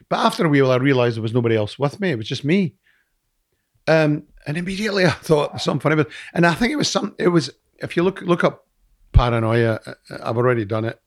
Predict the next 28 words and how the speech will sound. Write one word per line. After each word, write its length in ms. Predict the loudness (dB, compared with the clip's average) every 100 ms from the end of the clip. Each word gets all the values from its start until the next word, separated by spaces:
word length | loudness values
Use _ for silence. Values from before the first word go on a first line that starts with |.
| _
uh, 140 | -10 -10
a 40 |
few 180 | -8 -6
times, 320 | -2 -2 -4 -12 -20 -20 -20 -20 -12
uh, 40 | -6
in 320 | -6 -4 -6
the 80 | -2
dictionary. 440 | -4 -2 -2 -2
It's, 220 | -2 -6
uh, 120 | -6 -6 -10 -14
it's, 140 | -16 -16
it 120 | -12 -6
can 180 | 0
mean 320 | 4 4 2 2
delusions 480 | 2 2 2 0 -4
of 100 | 0
grandeur, 440 | 0 0 -2 -2
or 80 | -2
basically 520 | 0 0 -2 -12 -16 -20 -20 -20 _ _
you, 220 | -10 -10 -8
you, 220 | -10 -12 -10
you, 200 | -10 -6
you 120 | -4
think 220 | 0 0 0
everything's 400 | -2 0 0 0
all 180 | 0
about 260 | 0 -2 -2
you, 320 | 0 2 2